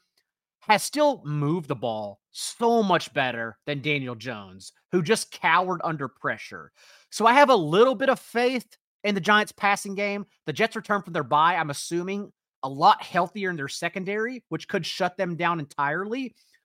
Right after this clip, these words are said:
But if you're desperate for a flex play, I think Jalen Hyatt would be the option here now in his last two games, 'cause he's been in the Giants' three wide sets. Before that, he was just a bench player. Uh, he has tied, no, he leads the league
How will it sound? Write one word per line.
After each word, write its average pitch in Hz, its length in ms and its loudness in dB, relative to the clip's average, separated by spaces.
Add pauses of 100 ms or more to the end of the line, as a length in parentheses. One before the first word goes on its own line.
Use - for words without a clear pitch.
But 208 80 0
if - 80 -6
you're 226 80 -4
desperate 226 340 0
for 175 140 0
a 131 40 2
flex 151 300 0
play, 120 460 -4 (460)
I 170 80 -4
think 220 200 -2
Jalen 156 340 -2
Hyatt 143 420 -2
would 165 120 -8
be 151 100 -6
the 135 160 -4
option 160 300 0
here 190 360 -6 (160)
now 147 240 0
in 175 60 -2
his 156 120 -4
last 160 300 2
two 196 140 -6
games, 156 420 -4
'cause 151 160 -6
he's 147 100 -6
been 156 160 -2
in 151 60 -4
the 139 80 -6
Giants' 143 500 -2
three 147 280 -2
wide 147 360 0
sets. - 480 -4 (160)
Before 147 280 -2
that, 170 120 2
he 156 100 -2
was 143 100 -4
just 143 120 -8
a 131 60 -6
bench 135 280 -6
player. 202 400 -2 (680)
Uh, 151 240 8
he 185 240 -2
has 160 560 4
tied, 156 560 2 (120)
no, 175 140 2
he 170 100 2
leads 190 300 -2
the 185 80 -2
league 143 400 -6